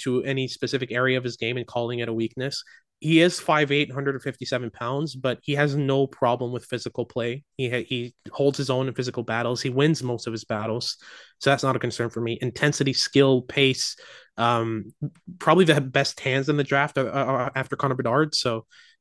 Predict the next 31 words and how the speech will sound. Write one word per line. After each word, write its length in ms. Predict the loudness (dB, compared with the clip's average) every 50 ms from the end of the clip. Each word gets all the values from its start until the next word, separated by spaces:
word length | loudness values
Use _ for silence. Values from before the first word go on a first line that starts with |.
| _ _
yeah, 160 | 2 4 4 4
I 60 | 4
love 280 | 4 4 4 2 2
him. 320 | 0 -2 0 0 0 -2 -2 -6 _ -20 -20 -20 _ _ _ 0
Um, 340 | 2 4 4 4 2 0 0 2
other 120 | 4 6
than 200 | 6 6 6 6
that, 260 | 6 6 4 4 2 2
in 120 | 0 0
my 100 | 2 2
first 320 | 0 2 2 0 0 2 2
round, 180 | 0 2 2
a 40 | 0
couple 260 | -2 -2 -2 -2 -2
guys 440 | 0 2 2 2 4 2 2 0 -2 -4
that 140 | -6 -4
I 100 | -4 -8
kinda 260 | -8 -4 -2 -2 0 0
have 260 | 0 -2 -2 -2 -6 -12 -14 _
a 100 | -14 -14 -10 -6
lot 220 | 2 2 2 2 2
higher 360 | 0 -2 0 2 2 2 2
than 120 | 2 2
others. 400 | 0 0 0 0 0 -2 -2 -6 -12 _ _ -6
Um, 420 | -4 -4 -4 -6 -6 -10 -12 -14 -16 _ _ _ _ _ _ _ _ _ _ -6 0
I'll 120 | 0 0 2
kinda 180 | 2 2 4
go 120 | 6 6 6
with 160 | 6 6 4
my, 240 | 4 4 4 4 2
my 240 | 0 0 -2 -2